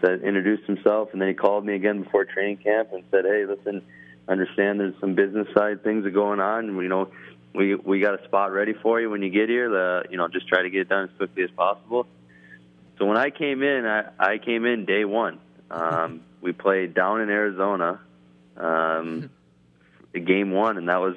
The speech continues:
I practiced with the team two days before, and game one, I, I, I hit the ground running, and, um, it, it, um, A V was great about, <clears throat> you know, getting me in the loop as fast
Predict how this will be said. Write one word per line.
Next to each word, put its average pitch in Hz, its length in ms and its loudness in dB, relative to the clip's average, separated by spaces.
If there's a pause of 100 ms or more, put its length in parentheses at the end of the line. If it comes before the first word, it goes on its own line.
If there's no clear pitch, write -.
(160)
I 87 120 4
practiced 101 500 -2
with 98 120 -4
the - 160 -20
team 107 320 -2 (340)
two 107 100 2
days 101 220 2
before, 101 480 0
and 90 300 -6 (260)
game 98 220 0
one, 104 320 0 (320)
I, 87 140 4
I, 87 180 0 (240)
I 92 60 0
hit 98 220 0
the 104 80 2
ground 98 320 0
running, 98 300 -2
and, 85 240 -4 (480)
um, 90 440 0 (160)
it, 98 200 -2
it, 98 220 2 (140)
um, 92 340 -2
A 110 160 2
V 110 180 0
was 107 200 -2
great 110 220 2
about, 95 320 0 (560)
<clears throat> - 540 -18
you 123 60 2
know, 92 120 2
getting 101 280 0
me 107 100 2
in 110 80 0
the 104 60 0
loop 107 260 0
as 95 140 -6
fast 101 240 2